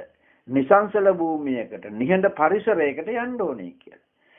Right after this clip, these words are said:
යන්නේ එවැනි පරිසරයකට ගිහිල්ලා කරන්න ඕනේ එකම එක භාවනාවයි බුද්ධාමේ තියෙන්නේ. ඒක තමයි ඒ කායනෝ අයම් භික්ඛවේ මග්ගෝ සත්තානම් විසුද්ධිය. ශෝක පරිද්දවානම් සමතික්කමාය, දුක්ඛ දෝමනස්සානම් අත්තංගමාය,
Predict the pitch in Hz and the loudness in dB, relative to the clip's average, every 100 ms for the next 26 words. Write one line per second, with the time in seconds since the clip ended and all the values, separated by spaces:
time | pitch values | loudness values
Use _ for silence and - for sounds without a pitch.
0 | _ 113 151 220 214 147 185 233 - 151 | _ -2 -2 -2 -2 2 2 2 0 2
1 | 175 185 214 220 208 214 190 185 214 269 | 2 0 2 2 0 -4 -4 -8 -4 -4
2 | 277 165 185 202 208 220 254 208 - - | -2 0 0 -2 0 0 0 -4 -4 0
3 | 254 269 254 240 202 196 185 175 170 156 | 2 2 -2 2 4 6 4 2 0 0
4 | 147 139 156 151 160 143 131 156 170 170 | 0 -2 -10 -4 -2 -2 -4 0 0 0
5 | 160 165 165 160 160 151 151 160 170 185 | -6 -6 -4 -2 -2 -6 -6 0 2 2
6 | 185 170 160 151 151 147 - 151 143 139 | 0 0 0 -2 -4 -10 -6 -4 -2 -2
7 | 135 135 127 135 131 135 _ _ _ - | -4 -4 0 2 2 -2 _ _ _ -2
8 | 143 - 135 127 139 185 190 170 139 113 | -2 0 -2 -2 -4 -10 -14 -16 -20 -20
9 | 107 _ _ _ _ _ 156 160 - 151 | -20 _ _ _ _ _ 0 0 0 0
10 | 151 180 165 160 151 143 135 143 147 139 | 0 0 2 4 4 2 -4 -4 -4 -6
11 | 135 - 120 123 160 185 156 151 139 143 | -10 -8 -4 0 0 -2 -6 -6 -2 0
12 | 170 170 156 - 127 123 123 127 - 156 | 0 -2 -4 -2 -2 -2 -4 -4 -2 -2
13 | 123 117 135 139 | -2 -2 0 2